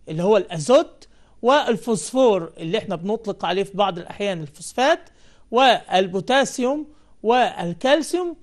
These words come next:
والمغنيسيوم والكبريت. هذه هي العناصر الكبرى اللي بيحتاجها النبات بكميات كبيرة علشان يقوم بدوره. طيب، إيه هي بقى العناصر الصغرى؟ العناصر الصغرى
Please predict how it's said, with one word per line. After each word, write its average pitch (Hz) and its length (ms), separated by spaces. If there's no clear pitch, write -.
والمغنيسيوم 262 1040
والكبريت. 208 840
هذه 190 440
هي 285 180
العناصر 277 540
الكبرى 254 480
اللي 190 220
بيحتاجها 254 600
النبات 226 540
بكميات 180 720
كبيرة 208 560
علشان 180 500
يقوم 190 460
بدوره. 180 520
طيب، 190 320
إيه 302 240
هي 330 140
بقى 302 160
العناصر 254 480
الصغرى؟ 208 540
العناصر 226 520
الصغرى 262 600